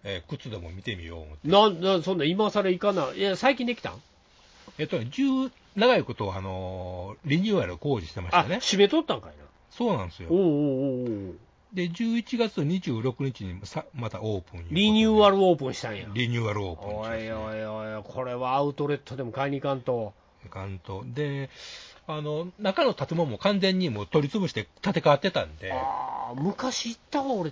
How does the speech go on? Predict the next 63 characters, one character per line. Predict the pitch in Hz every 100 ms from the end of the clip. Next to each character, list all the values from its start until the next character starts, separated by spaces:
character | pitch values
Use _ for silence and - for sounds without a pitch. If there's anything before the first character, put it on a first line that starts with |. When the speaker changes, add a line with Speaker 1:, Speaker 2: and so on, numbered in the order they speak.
| -
Speaker 2:
垂 | - 247
水 | 254 277
や | 285
な。 | 131 196 208 - _ _ _
Speaker 1:
垂 | 147 135
水 | 123
で | 107
す。 | -
Speaker 2:
垂 | 220 240
水 | 254
ん | 233
と |
こ | 262
に | 208
あ | 165
ん | 143 131
な。 | 175 226 - - _ _ _ -
Speaker 1:
南、 | 127 127 143 - _ _
あ | 113 113
の、 | 104 110 -
海 | 143
沿 | 127
い |
に |
あ | 131
る | 135
と |
こ | 233
ね。 |
Speaker 2:
海 | 240 247
辺 | 220 240
に | 240
な。 | 262 311 262 - - _ _ -
Speaker 1:
そ | 120
う | 92
で |
す。 | 190
Speaker 2:
あ | 226
っ | -
た | 269
あ | 240
っ |
た、 | -
昔 | 202 214 220
行 | 226
っ |
た | 220
こ | 180
と | 147
あ |
る、 | 131
俺。 | 123 117 113 - - -
う | 143
ん。 | 123 98 _ _ - - - - - - - -
Speaker 1:
で、 | 190
あ | 254
の | 285
頃 | - 302 170
っ |
て、 | - - 131 - -
あ | 127
の | 120 120
ね、 | 107